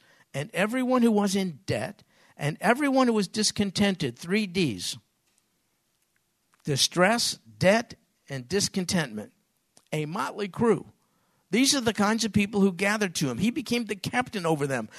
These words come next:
Now, there were about four hundred men with him. These were marginalized people. These are the ones in David's honor roll here. These are the guys who made the cut.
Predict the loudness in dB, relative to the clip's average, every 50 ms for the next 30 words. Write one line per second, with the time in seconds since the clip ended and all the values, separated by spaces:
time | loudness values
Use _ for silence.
0 | -20 -10 -4 -2 0 2 2 2 2 4 4 4 2 2 2 0 0 0 -2 -4
1 | 0 2 2 4 4 2 0 0 -2 -4 -6 -6 -4 -2 0 0 0 -2 -4 -6
2 | -6 -6 -8 -10 -12 -14 -18 _ _ _ _ _ _ _ _ _ _ 0 0 0
3 | 2 0 0 0 0 2 2 2 2 2 0 -2 -2 -2 -2 0 0 0 0 0
4 | 0 -2 -2 0 2 2 2 2 2 0 0 0 -2 -6 _ -20 -20 -20 -16 _
5 | 0 2 2 2 2 0 0 0 2 2 2 0 0 -2 -4 -6 -6 -2 0 0
6 | 0 0 0 0 0 2 2 2 0 0 -2 -4 -4 -4 -6 -6 -8 -14 _ _
7 | _ -8 -2 -2 0 0 2 4 8 10 10 10 10 10 8 8 8 6 4 0
8 | -6 -12 _ _ _ _ _ _ _ _ _ _ _ _ _ _ _ _ _ _
9 | _ _ _ _ _ _ _ _ 2 4 6 6 6 4 2 0 0 0 0 0
10 | 0 0 0 0 0 0 0 0 0 0 0 0 -2 -6 -4 0 2 4 4 4
11 | 4